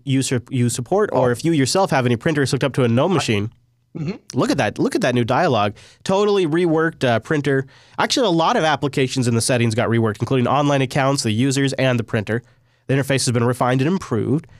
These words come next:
Speaker 1: and the printer settings now give a better overview at a glance, showing the location and ink level of each of your printers without having to do any digging.
Speaker 2: I, the printer U I needed a revamp because I, I've had this problem since I've switched to Arch with gnome.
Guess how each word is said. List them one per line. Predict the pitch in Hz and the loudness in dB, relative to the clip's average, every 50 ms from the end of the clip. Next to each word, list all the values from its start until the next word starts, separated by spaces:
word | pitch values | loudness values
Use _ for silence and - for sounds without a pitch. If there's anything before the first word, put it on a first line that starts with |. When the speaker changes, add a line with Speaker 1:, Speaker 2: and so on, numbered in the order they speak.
| - _ - | -20 _ -4
Speaker 1:
and | - 123 | -2 -2
the | 127 | 0
printer | - 160 170 180 | 0 0 -2 0
settings | - 170 143 139 120 | 0 0 0 0 2
now | 127 135 135 | 2 0 2
give | 135 135 113 | 2 2 0
a | 117 | 0
better | 107 143 143 143 131 | 0 0 0 0 2
overview | 131 139 151 160 135 113 117 117 113 | 0 0 0 -2 -2 0 0 0 0
at | 110 | 0
a | 107 | -2
glance, | 104 127 147 170 160 160 - | 0 0 0 0 0 -2 -2
showing | - 151 135 127 | -2 0 0 2
the | 123 | 2
location | 117 117 113 - 127 120 117 - 127 - | 2 0 0 0 0 0 0 0 0 0
and | 117 - - | 0 -2 0
ink | 170 233 - - - | 0 -2 -2 0 0
level | 131 120 131 143 | 0 2 2 0
of | 113 123 | 2 0
each | 139 139 - | 0 0 0
of | 160 | -2
your | 175 190 | -2 -2
printers | - - 117 101 110 110 113 | -2 -4 -4 -2 -2 -2 -2
without | 110 101 110 113 107 | -2 -2 -2 -2 0
having | 110 107 107 101 | 0 -2 -2 -4
to | 104 104 | -6 -4
do | 101 120 117 110 | 0 0 2 2
any | 107 104 104 101 | 2 0 -2 0
digging. | 107 117 101 95 90 - _ _ _ _ _ _ _ _ _ _ _ _ _ _ _ _ _ _ _ _ _ _ _ _ _ _ _ - - | -2 -2 -2 -2 -10 -14 _ _ _ _ _ _ _ _ _ _ _ _ _ _ _ _ _ _ _ _ _ _ _ _ _ _ _ -2 0
Speaker 2:
I, | 165 220 302 381 262 180 139 - - - | 2 2 4 2 0 0 -4 -8 -12 -10
the | 160 151 151 175 170 151 | -8 -2 0 2 2 2
printer | 143 - - - - - 294 208 170 147 123 | 2 2 0 0 2 2 2 2 2 2 0
U | 135 143 143 151 139 139 | -2 -2 -2 0 2 4
I | 139 135 131 | 2 2 2
needed | 127 131 151 160 156 151 123 | 0 2 2 2 2 2 0
a | 127 123 | 0 0
revamp | 127 123 117 117 123 120 120 127 | 0 -2 -2 -2 -2 -4 -4 -6
because | 143 135 - 160 151 135 - - | -10 -4 0 0 0 0 0 0
I, | 156 175 - 160 - - | -2 0 0 -2 -2 0
I've | 160 214 269 269 | 2 2 2 2
had | 226 233 208 160 | 2 0 0 0
this | 151 - | -2 -4
problem | - - - 151 143 147 127 120 104 95 101 101 - - - - _ _ - | -4 -4 0 2 2 2 2 0 -4 -4 -4 -6 -10 -14 -20 -20 _ _ -12
since | - - 180 175 - - | -4 0 0 0 4 4
I've | 175 156 - | 2 2 2
switched | - - 165 156 - - - - | 0 -2 -2 -2 -2 -4 -6 -2
to | 147 139 135 131 - - | -2 -2 -2 -2 -2 0
Arch | 131 127 110 113 - - - | 2 2 2 2 0 -2 -4
with | 120 120 - | -4 -4 -2
gnome. | 131 123 110 101 98 101 104 | 0 0 2 2 0 -2 -4